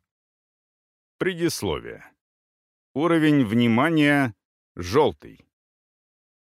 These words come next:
Если вы читаете это, значит, хотите выжить. Быть готовыми ко всему, что преподнесет жизнь. От простых происшествий до полностью непредсказуемых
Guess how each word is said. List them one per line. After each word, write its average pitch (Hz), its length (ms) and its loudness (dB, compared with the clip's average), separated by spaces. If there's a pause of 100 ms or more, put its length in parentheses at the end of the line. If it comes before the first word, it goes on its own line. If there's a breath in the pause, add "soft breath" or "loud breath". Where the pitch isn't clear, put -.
(140)
Если 190 460 -2
вы 190 200 0
читаете 147 680 -4
это, 64 400 -12 (140)
значит, 117 640 -6
хотите 127 640 -2
выжить. - 500 -8 (540)
Быть 117 360 -4
готовыми 139 640 2
ко 147 160 -4
всему, 143 460 0
что 139 320 2
преподнесет 135 680 0
жизнь. 90 400 -10 (440)
От 113 200 -2
простых 151 480 -2
происшествий 165 680 0
до 139 220 0 (160)
полностью 170 640 0
непредсказуемых 120 1040 0